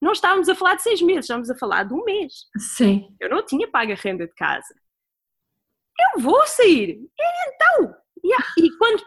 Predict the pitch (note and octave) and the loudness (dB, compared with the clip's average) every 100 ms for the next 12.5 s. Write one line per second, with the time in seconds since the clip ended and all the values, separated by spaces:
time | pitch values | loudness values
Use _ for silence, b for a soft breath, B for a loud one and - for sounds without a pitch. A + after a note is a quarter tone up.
0 | - G3 A#3+ C#4 - F#4+ F#4+ - E3+ F3 | -4 -2 -2 -4 0 0 0 -2 -2 -2
1 | G3 B3 D4 C#4+ D4+ D#4+ D4+ E4+ G#4 E4 | -4 -4 -4 -2 0 0 -2 -2 -2 -4
2 | - - C4 C4+ B3 C#4 D4 C#4+ A3+ C#4 | -6 -14 -10 -10 -10 -8 -4 -4 -2 -4
3 | B3+ B3+ B3 - A#4+ B4+ G#4 - A#3+ - | -2 -4 -4 -4 2 2 0 -6 -8 -8
4 | C#4 - F#4 F#4+ G#3 - - B B B | -10 -2 -2 0 -4 -6 -10 B B B
5 | B B3+ E4 G4+ E4+ F4+ D4+ G3 - - | B -2 0 0 0 0 2 0 -2 -8
6 | - _ _ - C#4+ C4 G#4 G4+ E4+ - | -20 _ _ -2 0 2 0 0 -4 -6
7 | C4+ B3 G#3+ G#3+ F#3+ - C4+ C#4+ D4 C4+ | -4 0 0 -2 -6 -4 -2 0 0 -2
8 | A3 G#3+ A#3+ A#3+ C#4 A3+ A3+ A3 - A#3 | -6 -4 -4 -4 -6 -6 -6 -10 -8 -6
9 | G#3+ G#3 G3+ G3 F#3+ G3 - - - - | -4 -4 -4 -6 -6 -10 -10 -10 -10 -14
10 | _ F4+ A#3 A#3 - - G3 F#3+ - - | _ -6 0 0 0 -8 -8 -6 -8 -8
11 | - - G3+ - B3 C#4+ D4 D#4+ F#4 G#4 | -12 -8 -8 -6 -8 -4 -4 -2 -4 -2
12 | A4+ B4+ D#5+ C#5+ | -4 -6 -12 -6